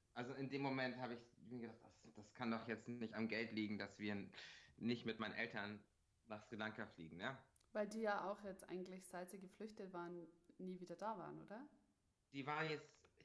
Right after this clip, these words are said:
Speaker 1: mein Papa war, äh, viermal in
Speaker 2: Ah, okay.
Speaker 1: fünfunddreißig Jahren dort.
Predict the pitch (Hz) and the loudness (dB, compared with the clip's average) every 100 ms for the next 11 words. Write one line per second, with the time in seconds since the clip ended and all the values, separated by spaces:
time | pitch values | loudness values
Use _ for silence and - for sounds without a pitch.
0 | - _ _ _ - 131 151 160 156 139 | -20 _ _ _ -4 -2 0 2 4 4
1 | - - - 135 131 123 120 110 - - | 0 -14 -8 4 8 8 8 4 -2 -12
2 | - 156 175 175 185 202 202 - - - | -2 2 4 4 4 2 -2 -14 -20 -4
3 | - 247 240 120 190 - - - - - | 2 4 4 0 -2 -6 -16 -20 -12 -6
4 | 135 131 127 123 120 120 113 104 107 104 | 0 2 4 4 4 0 0 2 2 2
5 | 117 - | 2 0